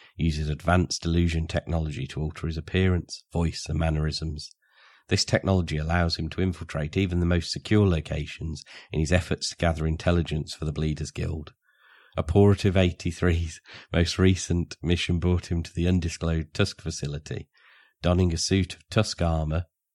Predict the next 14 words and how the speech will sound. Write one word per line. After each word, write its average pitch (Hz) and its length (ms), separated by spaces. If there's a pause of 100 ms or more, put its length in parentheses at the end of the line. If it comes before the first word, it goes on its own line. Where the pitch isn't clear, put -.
(640)
he 85 120
was 82 120
able 87 260
to - 140
uncover 82 360
startling 95 640
secrets - 640 (260)
that - 140
the 82 120
organization 85 800
had 82 140
been 80 220
keeping 82 540
hidden. 73 420